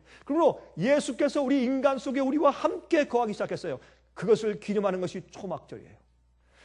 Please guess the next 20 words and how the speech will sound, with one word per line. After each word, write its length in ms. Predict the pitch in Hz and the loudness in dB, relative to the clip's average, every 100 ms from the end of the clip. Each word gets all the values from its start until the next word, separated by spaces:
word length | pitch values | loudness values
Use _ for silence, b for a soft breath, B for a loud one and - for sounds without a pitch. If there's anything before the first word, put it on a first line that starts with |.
| b | b
이 60 | 311 | -6
초막절은 920 | - 302 285 254 247 320 339 156 107 - _ _ _ _ - | -4 2 2 4 2 4 4 2 -6 -14 _ _ _ _ -8
장막절인데 960 | 165 208 226 226 220 220 220 226 226 214 | -2 0 4 2 4 4 4 4 2 0
우리에게 380 | 190 208 214 214 | -2 2 2 0
참 400 | - 247 240 214 _ _ - - | -8 -8 -8 -14 _ _ -20 -20
깊은 500 | - - - 294 285 - | -8 -8 -6 -8 -8 -4
의미가 580 | 214 214 202 202 202 - | -2 0 -2 -2 -2 -2
있고 440 | 180 - 165 104 b b | -10 -6 -6 -6 b b
이제 500 | 196 208 269 269 262 180 | 0 4 10 10 10 4
여러분과 640 | 190 190 190 185 185 185 | 2 4 0 0 0 -2
저는 340 | - 170 202 185 | -2 0 2 -2
사실 600 | - 170 208 185 175 - _ _ _ | -4 -4 0 0 -2 -14 _ _ _
상징적으로 960 | - 277 302 294 285 269 269 262 262 208 | -12 -8 -4 -2 -2 -2 0 4 4 4
역사적으로 540 | 202 - 208 190 190 | 0 0 -2 -2 -4
우리는 300 | 190 190 196 | -4 -2 -4
대속죄 1120 | - 123 160 185 - 254 214 - - 262 262 | -4 -4 2 2 2 -4 -6 -8 4 6 6
일 400 | 254 302 330 262 | 2 2 2 -2
기간 340 | - 185 170 156 | -4 0 0 0
가운데 300 | 170 156 147 | -2 -2 -4
있으며 340 | - 151 127 | -6 -8 -10